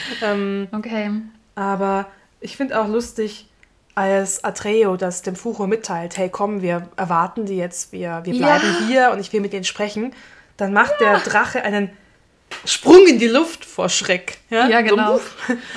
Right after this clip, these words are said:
Speaker 2: Und er
Speaker 1: Und
Speaker 2: sagt auch so, „Bist du ein kleiner Junge oder bist du aus Eisen?“ So ungefähr.
Speaker 1: <laughs> Ja,
Speaker 2: Das fand
Speaker 1: genau.
Speaker 2: ich irgendwie auch ziemlich süß. „Kennst du keine Furcht?“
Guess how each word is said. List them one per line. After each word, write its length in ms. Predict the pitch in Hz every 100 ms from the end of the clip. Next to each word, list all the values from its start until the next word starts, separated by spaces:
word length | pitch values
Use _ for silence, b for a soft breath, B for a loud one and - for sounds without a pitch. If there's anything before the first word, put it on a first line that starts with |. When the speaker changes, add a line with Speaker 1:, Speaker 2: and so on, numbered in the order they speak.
| 311
Speaker 2:
Und 140 | 254
er 60 | 277
Speaker 1:
Und 60 | 269
Speaker 2:
sagt 200 | 277 247
auch 60 |
so, 260 | - 254 240 B B -
„Bist 240 | 294 339
du 80 | 277
ein 200 | 247 233
kleiner 420 | 254 233 233 214
Junge 300 | 208 302 370 415 403 B 254
oder 200 | 269 254
bist 280 | 339 349 311
du 60 |
aus 180 | 277 339 -
Eisen?“ 600 | 294 311 302 240 202 -
So 80 | 277
ungefähr. 360 | 294 339 320 311
Speaker 1:
<laughs> 220 | 302 349
Ja, 220 | 320 302 403
Speaker 2:
Das 160 | 453
fand 0 |
Speaker 1:
genau. 260 | 427 262 240
Speaker 2:
ich 40 | 330
irgendwie 180 | - -
auch 120 | -
ziemlich 320 | 254 247 254
süß. 280 | 233 302 302 - B B
„Kennst 260 | 302 330 330
du 60 | 339
keine 320 | - 339 330
Furcht?“ 540 | - 214 180 - -